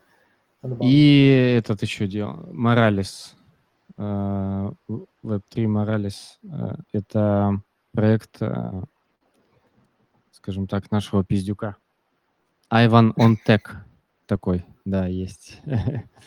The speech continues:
Speaker 2: Э, ну, он немножко русскоговорящий парень, но по факту он там какой-то то ли чех, то ли поляк, не помню. А, вот он, он был инфлюенсером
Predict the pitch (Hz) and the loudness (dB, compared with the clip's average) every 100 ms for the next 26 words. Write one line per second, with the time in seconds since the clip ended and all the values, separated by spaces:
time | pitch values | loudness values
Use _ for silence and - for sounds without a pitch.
0 | _ _ _ - 104 101 101 101 101 101 | _ _ _ -8 -4 -2 0 0 -2 -2
1 | 95 - _ - 151 113 - _ - _ | -6 -14 _ 0 2 2 -2 _ -20 _
2 | _ _ 139 113 107 110 113 - - 104 | _ _ -8 -2 2 4 4 2 -2 -4
3 | - - 110 110 107 - - 156 165 120 | -4 -4 0 2 0 -2 2 4 4 2
4 | 104 110 110 107 104 104 98 101 - _ | 2 2 2 2 2 0 -2 -6 -14 _
5 | 104 98 123 - 104 101 95 101 - - | -10 -2 -2 -2 -2 -2 -2 -6 -6 -4
6 | 101 95 95 98 _ _ _ _ _ _ | -2 0 -4 -6 _ _ _ _ _ _
7 | _ _ _ _ _ _ _ _ _ _ | _ _ _ _ _ _ _ _ _ _
8 | _ _ 104 95 92 127 120 - 101 95 | _ _ -6 -6 -6 -6 -4 -4 -4 -2
9 | 107 113 - 101 107 101 95 87 147 98 | -2 -2 -2 -4 -2 -2 -4 -8 -10 -8
10 | 95 95 95 95 92 92 _ _ _ _ | -4 -4 -4 -4 -6 -10 _ _ _ _
11 | _ _ _ _ _ _ - 107 104 104 | _ _ _ _ _ _ -4 -2 2 0
12 | 110 - 117 110 127 113 107 104 120 156 | 0 2 4 6 6 6 4 2 4 4
13 | 185 170 147 131 127 | 2 2 2 0 -6